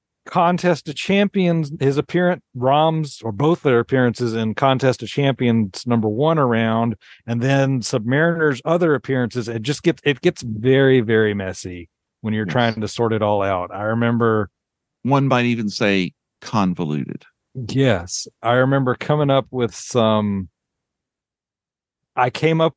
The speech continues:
Speaker 1: with something, and later I think that guy, I said, "It should go here." And then later it's like,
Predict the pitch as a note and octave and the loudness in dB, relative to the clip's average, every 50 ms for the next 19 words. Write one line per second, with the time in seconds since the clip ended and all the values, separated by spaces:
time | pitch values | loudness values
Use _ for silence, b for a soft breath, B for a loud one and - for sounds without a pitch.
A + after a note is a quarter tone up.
0 | _ - - D3+ C3 - - E3 E3 D#3+ - F3+ F3+ F3 E3+ E3+ D3+ A#2+ A#2+ A#2+ | _ -4 -2 -2 0 2 2 0 0 0 0 0 2 2 2 0 0 0 -2 -2
1 | A#2 A2+ B2 B2 C3+ C#3 C#3+ C3+ B2+ A#2+ A#2 - - C3 A#2 _ - C3 B2 B2 | -2 0 2 2 4 4 4 4 4 2 2 0 -2 -4 -4 _ -2 -2 -2 -2
2 | A#2+ - B2 B2+ A#2+ A2+ A2 A2 - - B2 A2+ A2+ B2+ D3+ - - G3+ F#3+ F3 | -2 -4 -2 0 0 0 -2 -4 -2 0 0 2 2 0 -2 -2 -2 -2 0 2
3 | G3 F#3 D#3 - - G#3+ G3 C#3+ A2+ G2+ F#2+ F#2 - B B B B B B - | 0 0 0 0 0 2 2 2 2 0 -2 -6 -8 B B B B B B -8
4 | - A#2 B2 C3 C3 C3 C3 C3 C#3 D3 C#3+ D3 C#3 A#2+ - C#3 C3 B2 | -6 -2 0 0 0 2 2 2 2 4 4 2 2 2 2 0 0 0